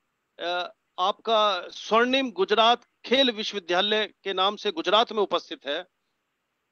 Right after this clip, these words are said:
इसके अतिरिक्त अभी तक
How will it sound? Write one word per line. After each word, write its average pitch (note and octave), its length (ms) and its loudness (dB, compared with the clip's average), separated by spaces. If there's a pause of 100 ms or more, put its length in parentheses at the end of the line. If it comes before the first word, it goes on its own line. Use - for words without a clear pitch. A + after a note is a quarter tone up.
(1040)
इसके A#3+ 280 -4
अतिरिक्त C4 600 -2 (320)
अभी G3 280 0
तक C4 220 -2